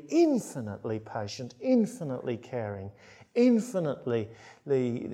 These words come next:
loving towards those who are weak and broken.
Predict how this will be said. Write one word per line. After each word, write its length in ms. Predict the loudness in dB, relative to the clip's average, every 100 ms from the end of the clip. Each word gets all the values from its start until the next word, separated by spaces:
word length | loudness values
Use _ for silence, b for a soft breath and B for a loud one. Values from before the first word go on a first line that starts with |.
| -10 -4
loving 680 | 4 6 6 4 -2 -6 -12
towards 400 | -2 4 4 4
those 280 | 4 4 2
who 140 | -6
are 160 | -6 -4
weak 500 | -2 -2 -4 -8 -20 _
and 280 | -10 -10 -12
broken. 540 | 0 2 2 -4 -12